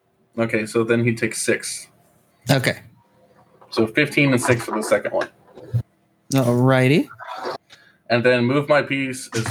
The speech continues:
Speaker 1: far as I can, half my distance away.
Speaker 2: Okay, so you can, I'll move you back
Speaker 1: About
Speaker 2: five to
Speaker 1: fifteen feet.
Speaker 2: fifteen feet. There we go. Right back where you started.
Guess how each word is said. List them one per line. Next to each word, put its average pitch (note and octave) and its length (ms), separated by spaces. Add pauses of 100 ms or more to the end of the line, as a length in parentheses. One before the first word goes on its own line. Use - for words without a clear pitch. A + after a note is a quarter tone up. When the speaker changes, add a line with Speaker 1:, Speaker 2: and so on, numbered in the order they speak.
(160)
Speaker 1:
far C3+ 240
as C#3+ 140
I C3 100
can, B2+ 320
half B2 300
my A#2 100
distance A2 460
away. - 240 (1080)
Speaker 2:
Okay, C3 520
so A#2+ 600 (840)
you C3 160
can, B2+ 300 (480)
I'll B2+ 140
move B2 220
you A2+ 100
back D3+ 500 (440)
Speaker 1:
About C3 100
Speaker 2:
five C3 360
to - 60 (120)
Speaker 1:
fifteen A2+ 160
feet. - 220 (180)
Speaker 2:
fifteen B2+ 500
feet. C4+ 400
There B2 160
we B2 100
go. B3+ 340
Right B2 240
back A#2 240
where A#2+ 80
you C#3 140
started. A#2 580